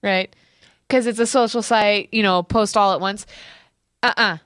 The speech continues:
No, not even close. So what's great about this, specifically for restaurants, there's Urban Spoon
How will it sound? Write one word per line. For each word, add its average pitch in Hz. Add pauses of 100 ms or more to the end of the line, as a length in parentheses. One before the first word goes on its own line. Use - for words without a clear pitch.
(760)
No, 185 (360)
not 233
even 220
close. 202 (300)
So 233 (260)
what's 247
great 262
about 214
this, 240
specifically 233
for 175
restaurants, 196 (240)
there's 170
Urban 156
Spoon 220